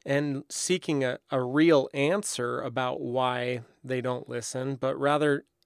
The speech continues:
it's an accusatory <laughs> remark that they're not doing what we're saying. We're not asking,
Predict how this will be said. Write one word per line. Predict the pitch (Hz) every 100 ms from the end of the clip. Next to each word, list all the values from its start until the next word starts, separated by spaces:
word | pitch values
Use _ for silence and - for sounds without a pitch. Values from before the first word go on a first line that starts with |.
| _
it's | 143 139 151
an | 127
accusatory | - - 185 196 156 143 - 135 127
<laughs> | 120
remark | 120 135 - 151 127 - -
that | 127 123 - - - - -
they're | 135 139 127 127 127 _ _ -
not | 143 139 131 123
doing | 131 131 127 127
what | 127 147
we're | 123
saying. | - 175 180 113 113 - - - _
We're | 143
not | 156 170 -
asking, | 151 156 151 - 143 131 131